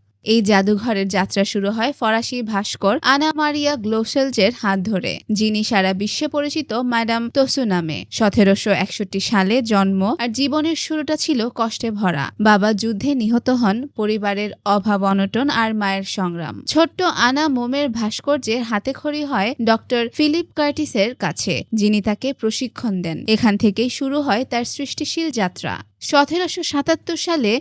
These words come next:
জো জাক রসুর প্রতিকৃতি বানিয়ে প্রথম প্রশংসা পান আনা। এরপর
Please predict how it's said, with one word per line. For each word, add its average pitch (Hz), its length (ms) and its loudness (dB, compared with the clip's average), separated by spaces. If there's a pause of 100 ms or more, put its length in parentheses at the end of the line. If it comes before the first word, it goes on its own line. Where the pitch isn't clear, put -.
(160)
জো 277 120 6 (240)
জাক 233 200 2 (180)
রসুর 226 380 0
প্রতিকৃতি 320 480 -4 (100)
বানিয়ে 311 280 0 (140)
প্রথম 285 260 -4 (120)
প্রশংসা 285 520 -6
পান 214 160 0 (180)
আনা। 180 200 0 (280)
এরপর 214 320 4